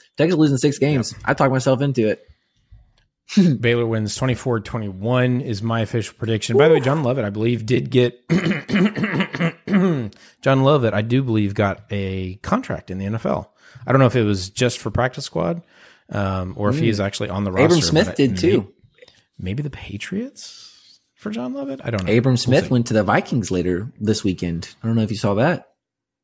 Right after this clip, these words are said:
Speaker 2: I did see
Speaker 1: Former
Speaker 2: that.
Speaker 1: number one overall pick, Abram Smith, I might add.
Speaker 2: Uh,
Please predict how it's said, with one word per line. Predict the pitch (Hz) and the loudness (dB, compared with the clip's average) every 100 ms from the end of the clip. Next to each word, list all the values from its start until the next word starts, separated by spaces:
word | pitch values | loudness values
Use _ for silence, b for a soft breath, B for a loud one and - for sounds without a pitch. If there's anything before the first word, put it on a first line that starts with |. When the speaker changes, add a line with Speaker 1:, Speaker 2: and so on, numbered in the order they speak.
| - | -6
Speaker 2:
I | 110 | -2
did | 95 107 110 110 | -2 0 0 0
see | 95 | 2
Speaker 1:
Former | 131 143 147 139 | 4 6 6 6
Speaker 2:
that. | |
Speaker 1:
number | 135 135 127 | 6 6 6
one | 120 117 120 117 | 6 6 4 4
overall | 113 117 117 110 104 104 | 6 6 4 4 4 2
pick, | - 170 - | 2 0 2
Abram | 98 135 87 82 | -2 -2 -4 -8
Smith, | - 82 - - | -6 -6 -6 -10
I | - | -8
might | 90 80 78 | -4 -4 -2
add. | 80 98 | -2 -4
Speaker 2:
Uh, | 139 - _ _ _ - _ - 90 | -6 -12 _ _ _ -18 _ -20 -18